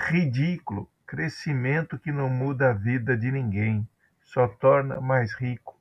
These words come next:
aqueles poucos que já são muito, mas muito ricos. É impressionante, esse governo não dá a mínima. O, o, se, se ele se prende em algumas estatísticas fajutas, teve um ligeiro aumento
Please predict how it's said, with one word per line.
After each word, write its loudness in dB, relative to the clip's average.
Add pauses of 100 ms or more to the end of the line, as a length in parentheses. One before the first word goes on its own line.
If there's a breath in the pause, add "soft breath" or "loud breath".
aqueles -6 (140)
poucos -6 (140)
que -6
já 4
são 2
muito, 4 (220)
mas 0
muito 2
ricos. -4 (1300 loud breath)
É 4
impressionante, 0
esse 0
governo 2
não 0
dá 4
a 4
mínima. 4
O, 0
o, -2
se, -2 (120)
se -10
ele 0
se -4
prende 2
em 0
algumas 4
estatísticas -2
fajutas, 0 (360 loud breath)
teve 0
um 4
ligeiro 4
aumento 0